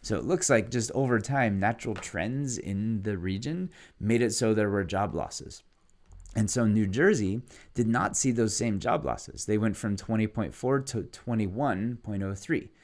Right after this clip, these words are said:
And so the reason this causal effect is so big here, before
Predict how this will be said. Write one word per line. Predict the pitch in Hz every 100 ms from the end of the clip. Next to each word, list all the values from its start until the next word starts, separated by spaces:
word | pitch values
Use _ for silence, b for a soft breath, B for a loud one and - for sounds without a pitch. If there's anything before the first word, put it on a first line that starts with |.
| B B B B
And | 117
so | 113
the | 117
reason | 156 160 139
this | 123 - - _ - -
causal | 143 127 120
effect | 123 123
is | 104
so | - 92
big | 80 190 190 110
here, | 98 82 98
before | 80 107 107 147 143 113